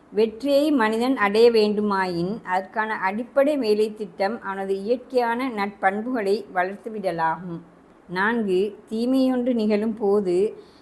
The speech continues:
அதனை செய்பவன் மட்டுமன்றி அதனை செய்ய தூண்டுபவர்கள் அல்லது அதனை தடுக்காது பார்த்து கொண்டிருப்பவர்கள்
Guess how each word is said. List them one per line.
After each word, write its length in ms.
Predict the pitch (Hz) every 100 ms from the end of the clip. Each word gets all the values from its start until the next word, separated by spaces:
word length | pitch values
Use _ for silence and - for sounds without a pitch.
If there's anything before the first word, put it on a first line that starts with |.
| -
அதனை 380 | 180 208 220 226
செய்பவன் 540 | - 220 247 269 285
மட்டுமன்றி 840 | 269 208 226 214 202 190 170 185 220 -
அதனை 320 | 190 208 214
செய்ய 340 | 214 214 240 262
தூண்டுபவர்கள் 1000 | 262 240 262 277 269 262 247 262 269 - - -
அல்லது 540 | 196 208 226 240 269
அதனை 420 | 202 202 202 208 -
தடுக்காது 600 | 196 226 - 262 262 277
பார்த்து 400 | 208 208 214 -
கொண்டிருப்பவர்கள் 920 | 240 214 214 214 196 190 185 185